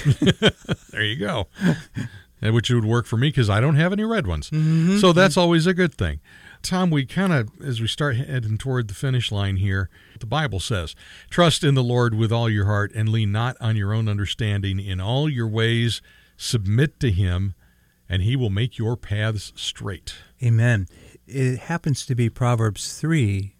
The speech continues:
Speaker 1: five, and six. So as we begin to unpack that, Scott, trust in the Lord with all your heart. So now the locus of control is in you as you trust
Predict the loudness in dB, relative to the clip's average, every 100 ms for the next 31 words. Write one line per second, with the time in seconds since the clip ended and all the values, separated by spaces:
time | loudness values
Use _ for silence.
0 | _ _ _ _ -4 0 0 -2 -4 -6
1 | -8 -10 -20 _ _ _ _ _ -20 -20
2 | -2 2 2 2 2 2 2 0 -2 -2
3 | -2 -4 -4 -6 -6 -6 -6 -6 -20 -20
4 | -20 _ -12 -8 -2 -2 -2 -2 0 0
5 | 0 -2 -2 -2 -2 -4 -6 -6 -8 -14
6 | -20 -18 -4 2 4 4 2 2 0 -2
7 | -6 -14 -10 -2 2 4 2 0 -2 -2
8 | -4 0 2 2 -2 -2 0 -2 -4 -8
9 | _ _ _ _ _ _ _ 2 2 2
10 | 2 4 4 2 2 2 2 0 -2 -8
11 | -12 _ _ -2 2 2 0 0 0 2
12 | 0 -2 -2 -2 -2 -6 -12 -18